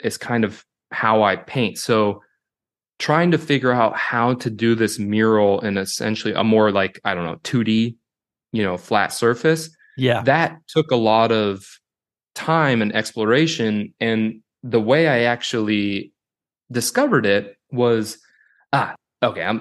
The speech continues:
Speaker 1: this will come full circle. But
Speaker 2: Mm-hmm.
Speaker 1: one of the things I love about art is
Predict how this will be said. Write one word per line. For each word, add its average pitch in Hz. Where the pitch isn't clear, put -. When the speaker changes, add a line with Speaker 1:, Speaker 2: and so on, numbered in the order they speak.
Speaker 1:
this 147
will 143
come 135
full 117
circle. -
But 110
Speaker 2:
Mm-hmm. 127
Speaker 1:
one 143
of 151
the 147
things 139
I 123
love 120
about 110
art 135
is 110